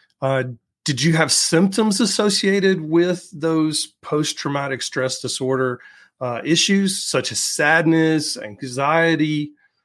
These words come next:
uh, memory difficulties, unexplained pain, nightmares, or flashbacks? Well, scientists have discovered how trauma experiences actually accelerate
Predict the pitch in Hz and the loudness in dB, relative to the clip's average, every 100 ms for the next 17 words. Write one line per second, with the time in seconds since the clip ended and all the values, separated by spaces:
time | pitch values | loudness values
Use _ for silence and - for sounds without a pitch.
0 | _ - 120 113 127 147 170 175 180 156 | _ -14 -12 -8 -2 2 2 2 2 0
1 | 175 185 - 170 170 - 160 165 160 156 | 0 0 0 0 0 0 0 2 0 -4
2 | - - - _ - 147 151 - - 143 | -6 -12 -14 _ -2 0 0 -2 -4 -2
3 | 139 127 - - 156 165 165 160 139 147 | -2 -2 -4 -4 0 4 4 2 2 0
4 | 151 160 151 147 143 - 113 - 123 131 | 0 0 0 2 0 -4 -6 -4 -4 -4
5 | - 156 151 - - _ _ _ _ _ | -4 -6 -6 -8 -12 _ _ _ _ _
6 | _ _ _ _ 151 170 185 185 _ _ | _ _ _ _ 0 2 2 -4 _ _
7 | _ - - 170 196 269 - 190 156 143 | _ -6 -2 2 2 2 0 -2 -4 -4
8 | 143 - 165 147 143 135 - 147 143 147 | -4 0 0 0 -2 -2 -4 0 0 0
9 | 135 - - - - 151 156 185 190 170 | -2 -6 -10 -8 -4 -2 0 2 2 0
10 | 127 123 - - 151 156 143 135 135 127 | -6 -4 -4 0 2 4 2 0 -2 -4
11 | - - 143 151 - 175 160 165 165 156 | -6 -6 -4 -2 0 2 2 4 2 -2
12 | - _ _ - 127 - - - 175 175 | -10 _ _ -10 -8 -4 -2 -2 0 2
13 | 170 139 117 117 - | 2 0 -4 -8 -10